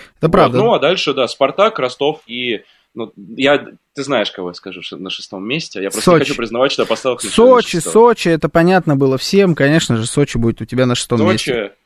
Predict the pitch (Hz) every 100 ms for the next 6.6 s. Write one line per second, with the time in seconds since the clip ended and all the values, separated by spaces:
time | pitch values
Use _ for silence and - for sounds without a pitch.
0 | _ - 127 120 104 113 127 151 127 -
1 | 113 120 123 180 113 95 - 107 139 110
2 | 104 104 101 101 156 123 107 - 101 95
3 | 87 78 78 - 98 101 - 101 - _
4 | _ - 131 180 - 135 170 202 - 165
5 | 139 - 120 135 127 156 190 143 117 -
6 | 110 139 151 - 123